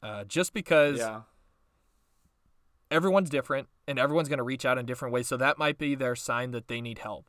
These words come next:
Speaker 1: Uh,
Speaker 2: Right.
Speaker 1: even if it is negative and it's like, "Everyone hates me," um, or whatever it is,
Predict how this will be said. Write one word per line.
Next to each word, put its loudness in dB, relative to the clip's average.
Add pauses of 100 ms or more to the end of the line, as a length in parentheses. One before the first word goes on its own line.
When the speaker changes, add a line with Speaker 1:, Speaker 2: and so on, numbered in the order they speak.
(580)
Speaker 1:
Uh, -6
Speaker 2:
Right. -2
Speaker 1:
even 4
if 0
it 0
is 0
negative 2
and -4
it's -4
like, 0 (280)
"Everyone 2
hates -6
me," -8 (720)
um, -4 (120)
or -4
whatever 4
it -2
is, -6